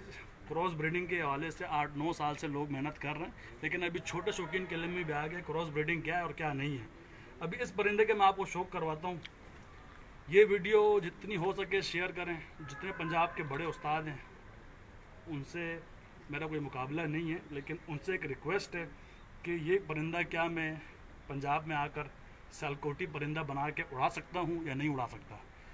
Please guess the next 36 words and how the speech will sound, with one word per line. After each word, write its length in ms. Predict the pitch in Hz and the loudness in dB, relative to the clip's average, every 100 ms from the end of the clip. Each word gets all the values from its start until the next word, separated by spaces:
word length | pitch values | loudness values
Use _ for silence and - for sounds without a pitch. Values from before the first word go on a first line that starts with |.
| - - | -6 2
क्या 100 | 175 | 8
आपका 300 | 165 165 175 | 8 8 2
पंजाब 400 | 156 151 151 156 | 0 2 2 0
इस 80 | 151 | -2
कबूतर 300 | 151 143 160 | -4 -4 -4
को 120 | 160 | -4
accept 360 | 135 156 156 139 | -6 -6 -6 -2
करेगा 380 | 156 170 170 - - - | 0 0 -2 -6 -12 -6
या 60 | 139 | -2
नहीं 180 | 147 147 | -2 -2
करेगा? 300 | 123 117 110 - - - | -4 -8 -12 -14 -16 -10
क्योंकि 140 | 165 170 | -2 -2
पंजाब 420 | 156 156 156 170 165 | 0 0 4 4 4
में 80 | 165 | -2
ऐसे 160 | 170 165 | -2 -2
कबूतर 460 | 143 139 151 160 - 160 | -2 -4 -4 -6 -4 0
कहीं 240 | 160 233 | 6 8
उड़ 180 | 202 151 | 8 4
रहे 100 | 127 | 0
हैं, 80 | 123 - | -6 -2
कहीं 220 | 156 233 | 0 4
कबूतर 320 | 220 175 165 | 4 2 0
उड़ 160 | 143 131 | 0 -2
रहे 100 | 117 | -6
हैं। 760 | - - - - - 165 165 151 | -10 -16 -18 -18 -14 -14 -8 -2
और 440 | 151 151 151 151 | 2 6 6 4
जितने 300 | 151 208 240 | 0 0 0
भी 340 | 214 226 220 165 - - - | 0 0 -2 -4 -10 -16 -4
viewers 440 | 151 180 214 202 | 0 4 6 6
हैं 180 | 196 180 - - - | 2 0 -8 -14 -4
जो 60 | 147 | 0
ये 100 | 170 | 2
वीडियो 260 | 156 175 165 | 4 6 6
देख 240 | 147 175 | 4 2
रहे 120 | 185 | 0
हैं, 100 | 180 | 0